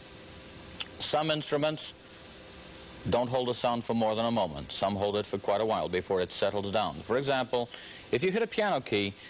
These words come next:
you may notice that at the moment that you strike that piano key, it's a little louder than the sound that settles down a moment later. That's the decay part.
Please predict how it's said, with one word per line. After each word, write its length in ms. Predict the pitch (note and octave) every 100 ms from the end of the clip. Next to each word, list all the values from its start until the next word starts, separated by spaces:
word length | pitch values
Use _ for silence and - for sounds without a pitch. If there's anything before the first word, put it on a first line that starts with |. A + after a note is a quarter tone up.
| -
you 140 | C3
may 100 | D3+
notice 360 | F#3 F#3 F3 -
that 100 | D3 - - - - - -
at 120 | G#2+
the 80 | A2+
moment 460 | A#2 C3+ G3 F#3+
that 160 | D#3+ -
you 80 | D3
strike 300 | - C3+ A#2
that 200 | A2 -
piano 280 | A#2 G#2+
key, 260 | F2+ F2+ F2 - - -
it's 160 | - C#3
a 40 |
little 220 | E3+ F#3+
louder 300 | F3+ D3+ G2
than 180 | F#2+ F#2+
the 160 | F#2 F#2
sound 380 | - A2 A#2
that 120 | G#2+ -
settles 400 | - A2 A2 G2+
down 220 | F#2+ F#2
a 60 |
moment 360 | F2+ E2+ E2+ D#2+
later. 300 | E2+ D2+ - - - - - - - - - - - - - - - - - - - -
That's 220 | G#2 C3+ -
the 80 |
decay 300 | D#3 - C#3
part. 340 | F#2+ D#2+ C#2